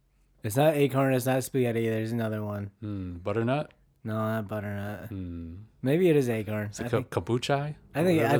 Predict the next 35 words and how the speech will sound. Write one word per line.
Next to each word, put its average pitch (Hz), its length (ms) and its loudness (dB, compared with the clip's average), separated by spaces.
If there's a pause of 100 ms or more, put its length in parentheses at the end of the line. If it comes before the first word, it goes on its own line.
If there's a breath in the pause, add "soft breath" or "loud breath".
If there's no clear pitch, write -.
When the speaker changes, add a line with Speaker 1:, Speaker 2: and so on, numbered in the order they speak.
Speaker 1:
think, 120 100 2
Speaker 2:
one 120 100 0
Speaker 1:
I - 60 2
Speaker 2:
is? 127 60 0
Speaker 1:
think 170 160 4
it 143 80 6
is 131 140 4
acorn. 110 540 0
I 120 120 -4
think 135 160 0
I'll 127 100 4
go 120 140 4
with 110 80 2
Speaker 2:
Acorn? 107 400 0
Speaker 1:
acorn. 107 60 -6
Speaker 2:
Acorn's 113 360 0
solid, 90 380 -2
dude. 90 320 -10 (200)
Speaker 1:
Yeah. 113 260 -8 (320)
Speaker 2:
Yeah, 92 180 -4
I 90 40 -6
remember 101 260 -2
having 90 260 -4
some 92 180 -8
good 90 240 -8
roasted 92 320 -8
acorn 92 420 -6
over 92 160 -6
the 92 100 -8
years. 95 440 -8
Speaker 1:
Yeah. 110 260 -6 (160)
Speaker 2:
That's - 220 -10
the - 80 -14
shit. - 400 -8 (240)
Speaker 1:
Yeah. 135 200 -6